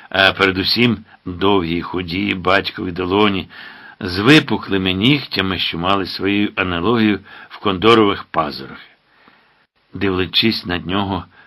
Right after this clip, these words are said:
заспалого, я не міг позбутися враження, що переді мною мумія, висохла і тому дещо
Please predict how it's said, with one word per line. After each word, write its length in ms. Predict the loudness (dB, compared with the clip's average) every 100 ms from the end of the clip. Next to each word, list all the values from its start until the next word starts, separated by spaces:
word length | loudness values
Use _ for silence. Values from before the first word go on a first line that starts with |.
| _ _ _ _ _ -10
заспалого, 840 | -4 -4 -2 2 4 4 0 -8 -12 -18 -16
я 240 | -4 -2 0
не 140 | 0
міг 280 | -2 -4 -6
позбутися 880 | -4 -4 -2 -2 -2 -2 -2 -2 -4 -10 -16
враження, 760 | -6 0 0 0 -4 -8 -8 -12 -20 -20
що 240 | -12 -10 -8
переді 320 | -6 -6 -6
мною 320 | -4 -2 -2
мумія, 640 | -4 -4 -4 -6 -10 -14 -20 _ -20 -20 -16 -10
висохла 800 | 0 2 2 0 -6 -4 -2 -2
і 120 | -2
тому 320 | -2 -2 0
дещо 580 | 0 0 0 -2 -4